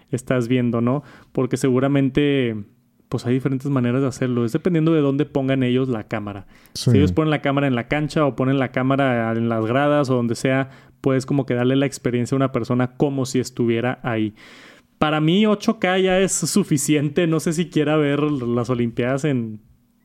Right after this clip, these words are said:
Speaker 2: <laughs> En
Speaker 1: en
Speaker 2: ocho K.
Speaker 1: realidad virtual, ¿o tú qué crees?
Speaker 2: Pues, digo, como tú dices, a lo mejor técnicamente es, o sea, no sé, digo, creo que ya hemos visto en otros, en otras partes, o sea, en otros,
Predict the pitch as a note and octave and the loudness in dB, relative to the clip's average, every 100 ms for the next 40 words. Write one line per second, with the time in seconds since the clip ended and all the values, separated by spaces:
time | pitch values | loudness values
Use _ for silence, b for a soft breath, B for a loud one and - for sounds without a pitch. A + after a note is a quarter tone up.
0 | - - B2+ - A2+ A2 G#2+ A#2+ B2 A#2+ | -20 -4 -2 0 0 2 2 2 0 2
1 | A#2+ A#2 B2 D3+ - A#2+ A#2 D3 D3+ A#2 | 2 2 2 0 0 -2 0 2 0 0
2 | - A#2 C3 B2+ A2+ - - C#3+ C3+ A#2 | -2 -2 -2 -2 -4 -6 -4 0 0 2
3 | C#3+ D#3 C#3+ B2+ G2+ - - C#3 B2 - | 4 4 4 2 -2 -8 -2 0 2 4
4 | D3+ C#3 A#2+ A#2 A2+ A#2+ A#2+ - C3+ C#3 | 2 4 2 2 2 2 0 2 2 2
5 | C#3+ C3 A#2 A#2 D3 B2+ G2 G2+ G#2 - | 2 2 2 2 2 4 4 2 0 -4
6 | - - _ - - A2+ G#2 G#2+ A#2 G2 | -10 -16 _ -6 0 4 4 4 4 4
7 | G2+ G#2 G#2 C#3 C#3+ C#3 C#3 C#3+ B2+ A#2+ | 2 0 2 2 4 2 2 2 0 0
8 | D3 C3+ A2 G#2 G2 C3 B2 - _ _ | 2 2 4 2 2 0 -2 -6 _ _
9 | _ _ A#2 G2 F#2 B2 - A2 - B2 | _ _ 0 0 0 -2 0 -2 0 -2
10 | A#2+ G#2+ G2+ F#2+ G#2 A#2 A#2 | 0 0 2 2 2 -2 -2